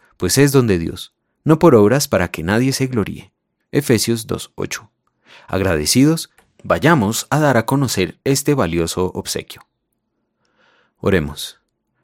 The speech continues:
Amado Jesús, perdónanos cuando dudamos de ti. Reconozco que es solo por el poder de tu palabra y el Espíritu Santo que me has llamado mediante el Evangelio, me has iluminado con tus dones, me has santificado y guardado en la fe verdadera.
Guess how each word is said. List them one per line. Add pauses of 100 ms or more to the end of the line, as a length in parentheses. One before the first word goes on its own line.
(160)
Amado
Jesús, (440)
perdónanos (140)
cuando
dudamos
de
ti. (720)
Reconozco
que
es
solo
por
el
poder
de
tu
palabra
y
el
Espíritu
Santo
que
me
has
llamado
mediante
el
Evangelio, (320)
me
has
iluminado
con
tus
dones, (260)
me
has
santificado
y
guardado
en
la
fe
verdadera.